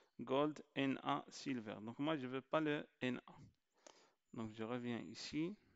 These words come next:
Je reviens pour faire un filtre. Là, donc, je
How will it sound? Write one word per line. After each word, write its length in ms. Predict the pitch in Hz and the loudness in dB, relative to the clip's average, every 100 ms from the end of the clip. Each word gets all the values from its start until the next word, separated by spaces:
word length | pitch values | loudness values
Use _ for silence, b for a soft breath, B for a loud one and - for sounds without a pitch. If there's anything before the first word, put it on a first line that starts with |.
| b _ | b _
Je 120 | 139 120 | -6 -2
reviens 420 | 123 123 135 - b b b _ | -2 0 -2 -4 b b b _
pour 140 | 127 | -12
faire 260 | - 135 117 | -4 -2 -2
un 160 | - 117 | -2 -2
filtre. 480 | - 156 185 - - - - _ _ _ b b b b b _ - | 0 -4 -4 -10 -12 -18 -20 _ _ _ b b b b b _ -10
Là, 260 | 127 120 - - - | -2 0 0 -8 -14
donc, 200 | - 113 | -4 -4
je 120 | 104 | -4